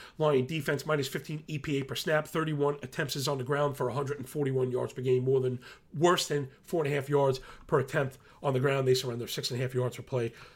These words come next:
Detroit's really bad, and the Packers' offense is trying to get it going. If they figure it out, well, we didn't bring in a, a, a big wideout, we better just give the ball to our best player. So it's Jones over sixty-four. So to wrap it up, Higgins seventy-three and a half,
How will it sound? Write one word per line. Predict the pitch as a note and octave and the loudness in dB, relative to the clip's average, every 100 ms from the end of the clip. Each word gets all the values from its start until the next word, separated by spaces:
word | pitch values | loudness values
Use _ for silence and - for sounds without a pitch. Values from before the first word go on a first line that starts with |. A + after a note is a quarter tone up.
| - - _ _ - - - - - | -20 -20 _ _ -20 -20 -20 -20 -10
Detroit's | B2 C3 D3 C3 | -8 2 2 4
really | C#3 A2+ | 0 -2
bad, | C3 B2 B2 | 0 2 0
and | |
the | A2 | -4
Packers' | - C#3 A2 - | -4 -4 -4 -4
offense | B2+ C3 G#2+ | -2 -2 -4
is | G#2+ - - - - | -4 -2 0 -2 -6
trying | - E3 D#3 E3+ D#3 | -6 0 2 2 -2
to | |
get | D#3 | -4
it | D3+ | -2
going. | E3 E3 B2 A2 - | 0 0 0 -6 -6
If | G#3+ | -6
they | - | -4
figure | D3+ E3 F#3+ | -4 -2 0
it | |
out, | A3 B2+ | 0 2
well, | E3 E3 - - | 2 2 0 -6
we | C3 | -2
didn't | G3+ | -2
bring | G3 G#3+ A3+ | -2 -2 -2
in | A3 | -2
a, | F3 D#3+ F3 | -6 -4 -2
a, | F3+ - | -2 -2
a | D#3+ | -6
big | C3+ G3+ E3 D#3 - - | 2 2 2 -4 -12 2
wideout, | E3+ F3+ D3+ C3+ C3+ | 6 6 6 0 -2
we | C#3 | -4
better | C#3+ D3+ E3 | -2 0 0
just | C#3 C#3+ | -2 -6
give | - C3+ | -6 -6
the | |
ball | B2+ C#3 B2+ | 0 2 2
to | |
our | A#2+ | -2
best | B2 A#2+ | -4 -6
player. | - B2+ | -4 -4
So | G#2+ A#2 | -4 -6
it's | - | -8
Jones | - C3+ B2+ | -2 2 2
over | C3 A2+ | 0 -6
sixty-four. | G2 A#2+ - - G#2 G#2 - - | -6 -6 -8 -8 -8 -8 -12 -20
So | - D#3+ | -4 2
to | |
wrap | D3 C#3+ | 2 2
it | D3+ | 0
up, | C3 - - | -2 -6 -10
Higgins | - F#3+ F3+ D#3 | 6 6 6 -2
seventy-three | E3+ C#3+ C3 F#3 | -2 -2 -4 -4
and | E3 | -2
a | D3 | -2
half, | C#3+ | -2